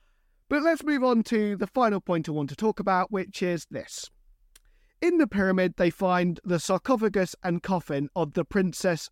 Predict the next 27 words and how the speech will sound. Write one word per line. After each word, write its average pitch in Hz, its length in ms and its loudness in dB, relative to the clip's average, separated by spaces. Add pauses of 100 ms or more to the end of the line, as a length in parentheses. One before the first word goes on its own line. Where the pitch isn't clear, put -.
Ananpur. 170 800 -2 (420)
First 302 260 2
of 156 100 0
all, 156 220 0
Ananpur 175 720 0 (420)
is 156 380 0 (200)
made 143 260 0
up. 151 220 -2 (240)
She's 143 300 -2
not 165 260 0
a 147 60 -4
real 135 240 2
Egyptian. 190 560 -2 (1200)
But 285 120 -2
interestingly, 302 580 2
the 233 160 -2
sarcophagus 247 760 0
they 208 160 2
have 220 320 0
here 135 360 -4
is 147 220 -2 (180)
gold 151 500 0 (300)
and 214 160 2 (100)
covered 220 480 -2
in 160 120 0
hieroglyphs. 156 760 -4 (640)
So, 320 220 -2